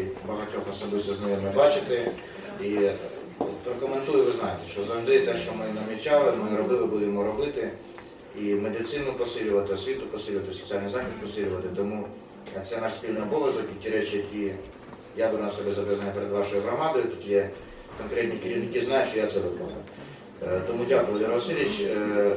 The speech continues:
конкретно, що стосується, е, предмету сесії і того звернення, яке зараз зачитав секретар.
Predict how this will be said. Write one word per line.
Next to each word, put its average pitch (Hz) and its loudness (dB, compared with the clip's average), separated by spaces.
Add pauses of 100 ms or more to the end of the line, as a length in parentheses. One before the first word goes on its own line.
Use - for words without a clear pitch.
(800)
конкретно, 175 2
що 202 0
стосується, 98 4 (220)
е, 98 2 (240)
предмету 117 2
сесії 131 0 (140)
і 104 4 (200)
того 107 -2
звернення, 113 2
яке 107 0
зараз 104 4
зачитав - -2
секретар. - -6